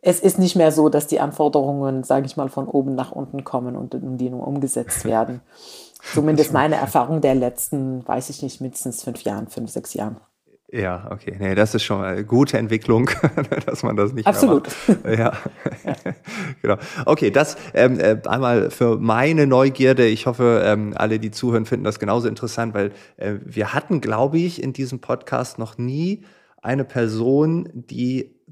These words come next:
Speaker 2: zwischen zwei so großen Konzernen, ähm, gewechselt ist und dann ihre Arbeit auch verändert hat. Von daher, glaube ich, ist es auch mal interessant,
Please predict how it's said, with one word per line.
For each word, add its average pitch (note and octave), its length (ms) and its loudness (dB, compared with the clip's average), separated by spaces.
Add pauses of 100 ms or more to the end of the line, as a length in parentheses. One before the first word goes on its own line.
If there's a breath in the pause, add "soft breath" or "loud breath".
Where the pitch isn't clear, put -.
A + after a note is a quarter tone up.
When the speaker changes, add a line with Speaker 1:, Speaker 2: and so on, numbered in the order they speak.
Speaker 2:
zwischen C3+ 400 -6
zwei A#2+ 300 0
so B2 120 4
großen B2+ 880 2
Konzernen, B2+ 840 0
ähm, A2+ 320 0 (180)
gewechselt C3+ 640 2
ist - 400 -2
und A#2+ 480 -6
dann A#2 320 -2
ihre A2 220 -2
Arbeit F#3+ 360 4
auch F#2+ 120 0
verändert F#2+ 360 -2
hat. A2+ 140 0
Von A2 160 -4
daher, A#2+ 240 2
glaube A#2 240 0
ich, A#2 60 -6
ist G#2+ 160 -6
es G#2+ 100 -6
auch - 140 -6
mal A2 100 -4
interessant, A2+ 500 -4